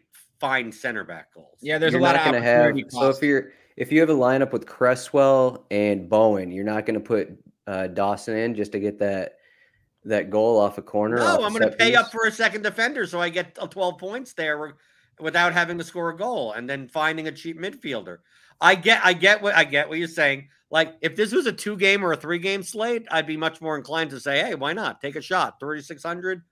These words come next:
Speaker 1: whatever." Six-game slate, like, like Ryan said, the opportunity cost is just,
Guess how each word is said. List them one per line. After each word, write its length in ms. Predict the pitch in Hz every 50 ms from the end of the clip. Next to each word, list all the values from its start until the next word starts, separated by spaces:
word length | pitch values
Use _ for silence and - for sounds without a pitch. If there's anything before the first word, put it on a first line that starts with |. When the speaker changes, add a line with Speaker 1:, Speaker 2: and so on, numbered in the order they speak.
| _ _ _
Speaker 1:
whatever." 480 | 143 156 170 185 180 143 95 87 78 _ _ _ _ _ _ _ _
Six-game 480 | - - 185 175 - - 202 202 202
slate, 380 | 196 - 202 208 208 196 196 _ -
like, 240 | 156 156 147 147 _ -
like 160 | 160 156 147
Ryan 280 | 165 175 170 170 165 160
said, 280 | - 190 165 135 -
the 160 | - 131 123 _ _ _ _ _ _ _ _ _ _ _ _ _ _ _ _ _ _ _ _ _ _ _ _ -
opportunity 640 | 135 143 143 143 165 160 - 190 190 185 180 165 -
cost 400 | - 147 135 127 127 123 - 127
is 100 | 120 113
just, 320 | - 135 139 127 - -